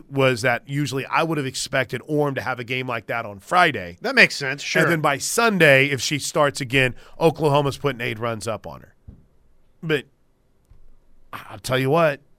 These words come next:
Speaker 1: it was one of the most impressive back, bounce-back performances I've ever seen. I don't know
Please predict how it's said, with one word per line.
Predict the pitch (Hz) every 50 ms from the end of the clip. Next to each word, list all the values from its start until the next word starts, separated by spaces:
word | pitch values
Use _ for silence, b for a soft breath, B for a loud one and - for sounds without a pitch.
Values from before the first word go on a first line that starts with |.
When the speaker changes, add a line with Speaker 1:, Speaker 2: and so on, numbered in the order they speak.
| _ _ _ _ _ _ _ _ _
Speaker 1:
it | 113 127
was | 131 123 101
one | 123 135 135
of |
the | 127 127
most | 127 127 131 127 - - - - _ b b b b b b b b b b b b b b - - - _ _ _ _ -
impressive | 147 143 135 - - 156 160 160 - 175 156 117
back, | 147 139 131 - - - -
bounce-back | 139 127 135 139 - - 139 120 110 -
performances | - 120 - - 120 110 107 104 95 - 101 92
I've | 101 95 95 90
ever | 90 85 82
seen. | - - - 58 71 - - _ - - - - - - - _ - - - - - - - -
I | - 117
don't | 127 120 117
know | 117 110 107 104 98